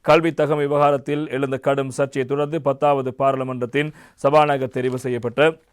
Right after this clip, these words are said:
சபாநாயகர் தெரிவு செய்யப்பட்டிருந்தவர், அஹ், இப்போது, அஹ், அசோக சப்மல் ரன்வல கடந்த வெள்ளிக்கிழமை தனது பதவியை ராஜினாமா செய்தார். சபாநாயகரின் பதவி விலகலை ஜனாதிபதி ஏற்றுக்கொண்டதாக ஜனாதிபதி செயலாளர் கலாநிதி நந்திக,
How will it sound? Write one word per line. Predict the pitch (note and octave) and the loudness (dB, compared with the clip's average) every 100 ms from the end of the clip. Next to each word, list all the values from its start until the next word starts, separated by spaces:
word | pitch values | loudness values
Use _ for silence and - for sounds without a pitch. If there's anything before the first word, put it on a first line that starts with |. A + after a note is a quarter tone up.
| _ _ _ _ _ - | _ _ _ _ _ -10
சபாநாயகர் | C3+ D3 D3+ C#3 C3+ | -2 0 2 2 0
தெரிவு | C3+ D3+ C#3+ | -2 -4 -4
செய்யப்பட்டிருந்தவர், | C#3 B2 A#2+ A#2 A#2+ D3 D#3 - - - | -4 -4 -6 -6 0 0 0 -4 -20 -8
அஹ், | A#2+ A#2+ A#2+ | 0 2 2
இப்போது, | B2+ C3+ B2+ D#3 | 0 -2 -2 -2
அஹ், | - A#2 | -4 -4
அசோக | A#2 D3 E3+ C#3+ D3 | -2 0 -2 0 -2
சப்மல் | D#3 D3+ | 0 0
ரன்வல | B2+ D3 E3 D3+ D3 | 2 0 2 2 0
கடந்த | C#3 C3+ C3 | -2 -4 -4
வெள்ளிக்கிழமை | C3 D3 C#3 B2+ C3 | -4 -4 -4 -6 -6
தனது | C3+ A#2+ | -6 -6
பதவியை | B2 B2+ B2 A#2+ | -4 -4 -2 -2
ராஜினாமா | A#2+ C3 C#3 D3 D#3 | -2 -2 -4 -4 -4
செய்தார். | E3+ F3 E3+ | -2 0 0
சபாநாயகரின் | D3+ D3+ D3 C#3+ C3+ C3 | 0 -2 0 -2 -4 -6
பதவி | C#3 C#3 | -4 -4
விலகலை | C3+ B2 B2 | -4 -4 -6
ஜனாதிபதி | A#2+ C3 B2+ A#2 | -6 -4 -4 -6
ஏற்றுக்கொண்டதாக | B2+ B2 B2 A#2+ A#2 B2 C3+ - - - - | -8 -8 -8 -4 -2 -2 -4 -6 -20 -20 -6
ஜனாதிபதி | A#2 C#3+ D3 C#3 | 0 4 4 2
செயலாளர் | B2 B2+ B2+ B2 | -2 0 0 0
கலாநிதி | B2+ B2 A#2+ A#2 | -2 -2 -2 -4
நந்திக, | B2 C#3+ C#3+ C3 C#3 | -4 -6 -4 0 0